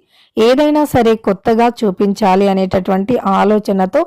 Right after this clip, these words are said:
వీరి యొక్క వినూత్న ప్రయత్నాలు అనేవి బాగా కలిసి వస్తాయి.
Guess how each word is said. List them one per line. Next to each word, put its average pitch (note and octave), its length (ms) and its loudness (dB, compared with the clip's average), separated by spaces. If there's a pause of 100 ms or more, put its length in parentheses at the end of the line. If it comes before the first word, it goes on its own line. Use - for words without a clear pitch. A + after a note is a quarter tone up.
(400)
వీరి C#4+ 240 2
యొక్క D4 180 0
వినూత్న B3 520 0
ప్రయత్నాలు B3 760 0
అనేవి G3+ 400 2
బాగా G3 360 2
కలిసి G3+ 400 -2
వస్తాయి. F#3+ 500 -2